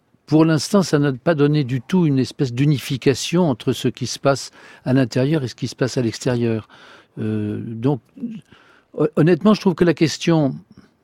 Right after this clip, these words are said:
il faut pas la poser depuis Paris, parce que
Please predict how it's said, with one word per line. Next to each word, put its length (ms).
il 80
faut 180
pas 120
la 100
poser 320
depuis 300
Paris, 380
parce 220
que 240